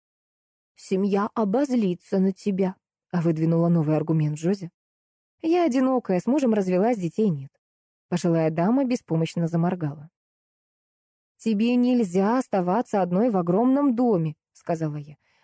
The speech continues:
Мало ли что случиться может. Потом я перед Данкой не оправдаюсь. Или птичка какая заболеет. Как ее к ветеринару везти? «Действительно», кивнула Жозе. «Теперь еще и Муся появился»,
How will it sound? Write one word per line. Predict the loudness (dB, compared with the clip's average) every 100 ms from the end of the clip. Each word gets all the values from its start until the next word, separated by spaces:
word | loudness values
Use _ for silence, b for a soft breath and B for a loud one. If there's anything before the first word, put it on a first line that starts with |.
| _
Мало | 0 2
ли | 2 0
что | -2 -2
случиться | 0 0 -4 0 0
может. | 2 0 -4 -10 _ _ -8
Потом | -2 2
я | 2 0
перед | 0 0
Данкой | 0 0 2 2
не | 2
оправдаюсь. | 0 -2 -2 0 0 -2 -10 _ _ _
Или | 0 2 2
птичка | 0 -4 -4 -4
какая | -4 -2 -2
заболеет. | 0 0 0 2 0 -2 _
Как | -6 -2
ее | 0 2 0
к | 0
ветеринару | -2 0 0 2 2
везти? | 0 -2 -8 -12 -12 _ _ _ _ _ _ _ _ _ _ -6
«Действительно», | 0 0 -2 -4 -2 -2 0 0 0 0 -2 -6 _ _ _ _
кивнула | -4 -2 -2 -4
Жозе. | -4 -4 -6 -16 _ _ _ _ _ _ _
«Теперь | -2 0 0
еще | 0 2
и |
Муся | 4 2 2 0
появился», | 0 2 2 0 -4 -12